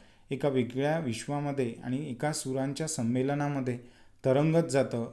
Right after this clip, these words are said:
असं लेखक म्हणतो. तर अशा प्रकारे विद्यार्थी मित्रांनो, आज आपण वर्ग आठवा, विषय मराठी आणि पाठाचं नाव आहे सुरांची जादूगिरी, हा पाठ आज आपण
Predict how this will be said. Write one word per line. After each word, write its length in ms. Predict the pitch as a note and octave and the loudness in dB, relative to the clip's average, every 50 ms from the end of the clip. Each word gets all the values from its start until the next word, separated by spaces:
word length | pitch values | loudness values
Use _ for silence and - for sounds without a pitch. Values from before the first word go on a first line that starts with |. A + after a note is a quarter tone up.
| - - B2+ | -10 -10 -6
असं 220 | A#2+ - - C3 | -4 -2 -2 0
लेखक 340 | A#2+ A#2 A2 A2 - B2+ D3 D3 - - - - | 0 -2 -2 -2 -4 -4 -6 -6 -10 -18 -10 -6
म्हणतो. 340 | A2+ G#2+ G#2 G#2 - G2 - - _ _ - - - _ _ - | -4 -4 -2 -4 -6 -10 -12 -14 _ _ -20 -20 -20 _ _ -2
तर 60 | D3+ | 0
अशा 200 | C3+ A#2+ - E3 D3 | 0 4 4 4 6
प्रकारे 440 | D3 D#3+ D3 D3+ D#3 D#3 D#3+ D#3 | 6 4 4 6 4 4 4 2
विद्यार्थी 440 | D3 C#3 C3+ B2 C3+ C#3 C3+ - D3+ | 0 0 0 0 0 0 0 0 0
मित्रांनो, 520 | C#3+ C3+ B2 B2 - C#3+ D3 D3 C3+ A2 G#2+ - - | 0 0 0 0 0 0 0 0 0 0 -2 -4 -4
आज 220 | B2 A#2+ B2 B2 | -2 0 0 2
आपण 360 | C3+ C3 B2+ - C#3+ C#3 A#2+ A#2 - - - - - - _ _ _ _ _ | 2 0 0 0 0 0 0 0 -4 -8 -16 -20 -20 -20 _ _ _ _ _
वर्ग 240 | A#2 A#2+ A#2+ A#2 C3 | -2 0 0 2 2
आठवा, 500 | C3+ B2 A#2 G#2 - - C#3 C#3 C#3 D3 - - | 2 2 2 0 -2 -2 0 0 0 -2 -4 -6
विषय 320 | A#2+ A2+ A#2+ A2+ - C#3+ C3+ | -4 -2 -2 0 0 -2 0
मराठी 580 | C3+ B2+ A#2+ A2+ A2+ B2+ C#3 C#3 C#3 B2+ A#2 G#2+ - - - _ _ _ _ - | 0 2 2 4 6 6 6 4 4 0 -4 -4 -6 -12 -20 _ _ _ _ -4
आणि 120 | A#2+ B2 | -4 -4
पाठाचं 520 | A2+ A#2 A#2+ A2 G#2+ B2+ B2+ A#2 - C3+ C3 | -2 -2 -2 -2 -2 -2 -4 -2 -2 0 0
नाव 220 | B2 B2 B2+ B2+ | 2 2 2 2
आहे 240 | B2+ B2+ C3+ C#3 D#3 G3+ - - _ - _ _ _ _ _ _ | 2 0 -2 -4 -8 -12 -16 -20 _ -20 _ _ _ _ _ _
सुरांची 500 | - - B2+ B2 C3 C3 C#3 C3 - D3 | -4 -2 2 2 4 2 2 0 -4 -6
जादूगिरी, 640 | B2 A#2 B2+ A#2+ A2+ C3 D3 C#3 C#3+ C3+ A#2 G#2+ A2 - - - _ _ _ _ _ - - | -2 0 0 2 2 2 2 2 2 0 -2 -2 -6 -12 -16 -20 _ _ _ _ _ -8 0
हा 100 | - C#3+ | 2 2
पाठ 300 | C#3+ - D3 C#3+ C#3+ C#3+ | 4 6 6 6 6 4
आज 260 | - C#3 C3 B2+ B2 | 0 -2 -2 0 2
आपण 320 | C3 B2 B2 - C3+ C3+ | 2 0 0 -2 -4 -4